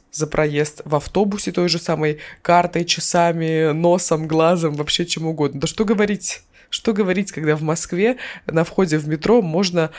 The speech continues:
оплатить биометрическими данными этот, собственно, самый вход?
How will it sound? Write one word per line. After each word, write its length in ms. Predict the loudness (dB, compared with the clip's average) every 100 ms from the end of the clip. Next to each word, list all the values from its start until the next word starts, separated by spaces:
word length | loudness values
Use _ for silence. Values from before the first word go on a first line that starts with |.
| -16 -18
оплатить 500 | 2 2 2 -2 0
биометрическими 800 | 0 0 -2 -4 -2 -4 -4 -2
данными 640 | 2 2 2 0 -2 -6 -6
этот, 260 | -4 -4 -4
собственно, 380 | -6 -6 -6
самый 260 | -2 0 0
вход? 380 | -4 -8 -8